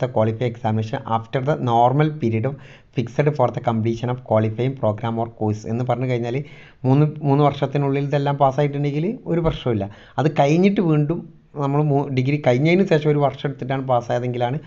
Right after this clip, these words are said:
ഒരു പീരീഡായിട്ട് കൂട്ടുക. Better improvement ex-, better or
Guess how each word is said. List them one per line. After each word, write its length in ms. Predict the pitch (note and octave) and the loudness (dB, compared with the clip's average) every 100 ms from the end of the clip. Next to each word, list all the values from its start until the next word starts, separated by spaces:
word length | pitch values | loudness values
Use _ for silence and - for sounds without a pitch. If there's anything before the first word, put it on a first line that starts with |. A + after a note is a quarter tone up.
| - _ B2 | -18 _ 0
ഒരു 100 | C3+ | 0
പീരീഡായിട്ട് 480 | C3 A#2 A#2+ A#2 F#3 A3 - - - | 0 0 0 0 -4 -6 -14 -8 -2
കൂട്ടുക. 280 | B2+ G2+ - - - - B2 C3 | 0 0 -6 -20 -20 -14 0 0
Better 300 | C3 F3 F#3+ D#3+ | 2 2 4 4
improvement 380 | C3+ C#3 C#3 C#3 | 2 2 0 -2
ex-, 180 | - - - B2+ | -4 -14 -16 -2
better 300 | C3 C3 E3 E3+ | -2 4 4 6
or 80 | D#3 | 4